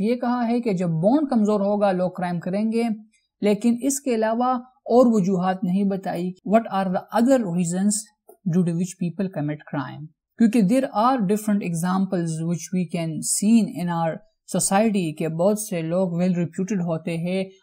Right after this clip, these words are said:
उनका बॉन्ड स्ट्रॉन्ग होता है, even though social control भी उनके ऊपर होता है, but due to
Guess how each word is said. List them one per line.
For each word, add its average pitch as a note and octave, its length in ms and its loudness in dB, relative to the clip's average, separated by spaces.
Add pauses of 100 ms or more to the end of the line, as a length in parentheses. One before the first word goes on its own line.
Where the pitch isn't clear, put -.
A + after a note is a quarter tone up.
(120)
उनका F#3 280 0
बॉन्ड F3+ 320 2
स्ट्रॉन्ग G#3 500 2
होता E3 360 -2
है, F3+ 320 -2 (200)
even G3+ 180 2
though F#3 320 0
social F3 300 -4
control G3 360 2
भी G#3 100 6
उनके F#3+ 240 2
ऊपर E3+ 240 -4
होता D#3+ 320 -4
है, G3 360 -2 (400)
but F#3 160 4
due F3+ 200 4
to F#3 80 2